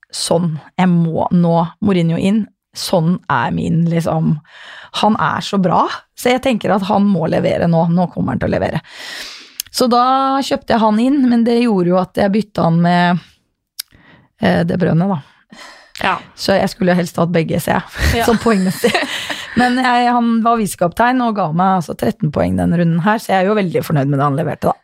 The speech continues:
Speaker 2: Jeg synes nå er det veldig gøy at du våkner opp midt på natta og tenker at "Lamela må jeg ha på fantasy-laget mitt". Nå er det i ferd med å bli en sjukdom, Solveig, men
Speaker 1: Ja,
Speaker 2: det er
Speaker 1: det er det.
Speaker 2: kjempefint.
Speaker 1: Det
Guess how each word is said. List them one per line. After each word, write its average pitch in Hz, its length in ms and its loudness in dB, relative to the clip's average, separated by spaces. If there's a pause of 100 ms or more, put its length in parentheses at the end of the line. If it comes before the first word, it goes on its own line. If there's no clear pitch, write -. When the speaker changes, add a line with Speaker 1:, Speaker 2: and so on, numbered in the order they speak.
(260)
Speaker 2:
Jeg 196 140 2
synes 247 100 -4
nå 240 80 0
er 220 140 0
det - 80 -8
veldig 202 120 -2
gøy 214 60 2
at 208 80 -4
du 220 80 -2
våkner 226 240 -4
opp 190 80 -2
midt 180 160 -6
på 208 80 0
natta 185 160 -6
og - 60 -10
tenker 185 180 -2
at - 160 -8
"Lamela 226 560 2
må - 240 2
jeg 247 140 2
ha 320 100 0
på 415 140 2
fantasy-laget 285 580 0
mitt". - 300 -4 (580)
Nå 208 80 2
er 254 80 2
det 440 60 0
i 285 80 -6
ferd 240 160 0
med - 20 0
å 214 80 -2
bli 240 80 0
en 254 80 -4
sjukdom, 202 300 -6
Solveig, 202 320 0
men 403 100 0
Speaker 1:
Ja, - 60 4
Speaker 2:
det - 20 2
er - 80 0
Speaker 1:
det 208 60 2
er 196 160 0
det. 202 80 0
Speaker 2:
kjempefint. 202 340 0
Speaker 1:
Det 208 60 2